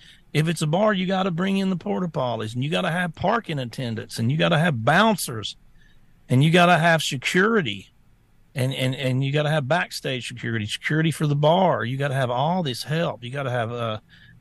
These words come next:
you know, um, roadies. You gotta have all these things to set up a concert like this. So I love the fact he's staying independent. He should, but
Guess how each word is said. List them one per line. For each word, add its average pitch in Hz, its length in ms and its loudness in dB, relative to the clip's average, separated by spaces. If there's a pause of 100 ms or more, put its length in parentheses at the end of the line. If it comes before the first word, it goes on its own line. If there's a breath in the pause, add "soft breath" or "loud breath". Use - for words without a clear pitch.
you 135 120 2
know, 131 400 0
um, 104 420 -6 (160)
roadies. 135 560 4
You 123 60 -4
gotta 143 160 2
have 143 160 2
all 180 240 2
these 175 180 0
things 175 320 0
to - 60 -6
set 151 140 -2
up 135 120 -6
a 117 40 -12
concert 143 600 -4
like 104 260 -16
this. 110 300 -8 (360 soft breath)
So 147 340 0 (200)
I 165 120 4
love 202 280 2
the 180 80 -6
fact 170 300 -2
he's 156 120 -6
staying 151 280 -4
independent. 143 560 -2
He 143 140 -2
should, 135 600 -2 (280)
but 123 260 -4